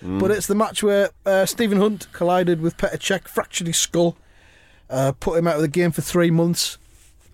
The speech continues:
Speaker 2: and of course, when he came back, he had to wear the sex hat that he still wears to this day.
Speaker 1: Yes, um, this is interesting 'cause this was some original journalism by you, isn't it? So
Speaker 2: Yeah.
Speaker 1: you're, you're very much part of this story.
Speaker 2: Oh, absolutely.
Speaker 1: Because this is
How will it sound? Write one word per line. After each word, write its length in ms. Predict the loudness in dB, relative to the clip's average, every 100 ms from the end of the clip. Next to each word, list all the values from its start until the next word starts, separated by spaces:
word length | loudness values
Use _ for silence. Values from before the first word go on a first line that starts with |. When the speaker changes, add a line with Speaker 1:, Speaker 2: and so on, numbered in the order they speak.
| -4
Speaker 2:
and 260 | 0 0
of 80 | 0
course, 320 | 0 0 -2
when 200 | -2 -2
he 60 | 0
came 260 | -2 -2
back, 240 | 0 -2 -2
he 80 | -4
had 80 |
to 60 | 0
wear 120 | 0
the 80 | 0
sex 240 | -2 -2
hat 240 | -2 -4 -6 -16 -20 -16 -14 -12
that 80 | -4
he 60 | -2
still 260 | 2 2
wears 220 | 4 2 0
to 100 | 0
this 140 | -2
day. 140 | 0 0
Speaker 1:
Yes, 180 | 0 0
um, 220 | -2 -2
this 260 | -4 -2 0
is 140 | 0
interesting 460 | 0 0 -2 -2 -4
'cause 180 | -2
this 180 | -2 -2
was 120 | -2 -2
some 400 | -2 -2 -2 0
original 460 | 0 -2 -2 -2
journalism 680 | 0 0 0 0 -2 -2 -2
by 200 | 0 0
you, 340 | 0 0 0
isn't 200 | -2 -2
it? 160 | -2 0
So 40 | 0
Speaker 2:
Yeah. 140 | 0
Speaker 1:
you're, 160 | 0 0
you're 180 | 2 0
very 160 | 0
much 200 | -2 -6
part 280 | -4 -2 -2
of 80 | -4
this 140 | -10
story. 360 | -8 -4 -2 0
Speaker 2:
Oh, 60 | -2
absolutely. 420 | 0 0 0 -2
Speaker 1:
Because 300 | -2 -4 -2
this 220 | -2 0 0
is 360 | 0 -2 -6